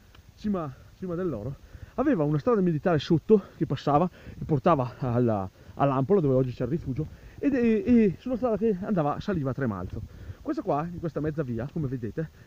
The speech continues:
ricca di, di appostamenti, viene scavata sto, sto mulettiera militare, come vedete, conservata ancora ottimamente, coperta dal nemico, dove c'era la postazione di artiglieria sopra e in fondo a dove arriveremo adesso.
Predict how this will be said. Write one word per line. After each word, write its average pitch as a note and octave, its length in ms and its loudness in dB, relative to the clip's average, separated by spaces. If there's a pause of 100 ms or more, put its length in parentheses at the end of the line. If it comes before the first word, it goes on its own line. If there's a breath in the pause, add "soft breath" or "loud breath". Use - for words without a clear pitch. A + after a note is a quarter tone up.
(120)
ricca G3 320 2
di, C3 240 -4 (840)
di D#3 80 -2
appostamenti, D3 640 -2 (100)
viene B3+ 160 0
scavata D#3 360 -2
sto, F3+ 240 -2 (460 loud breath)
sto C#3 460 2
mulettiera E3+ 440 0
militare, C#3+ 560 -4 (100)
come D#3 160 -4
vedete, B2 340 -4 (360 soft breath)
conservata E3+ 480 -2
ancora D#3 240 -2
ottimamente, D3 760 -4 (400 soft breath)
coperta F#3 460 2
dal C3 160 0
nemico, D#3+ 400 0 (340 soft breath)
dove D4 160 0
c'era A#3 160 2
la G#3 80 2
postazione G#3+ 380 -4
di F#3 80 0
artiglieria E3 480 0
sopra E3+ 440 -4 (360 loud breath)
e D#4+ 240 -2
in C#4+ 140 4
fondo G3+ 440 2
a A3+ 80 -2
dove G3 200 0
arriveremo D#3+ 420 0
adesso. A#2 400 -6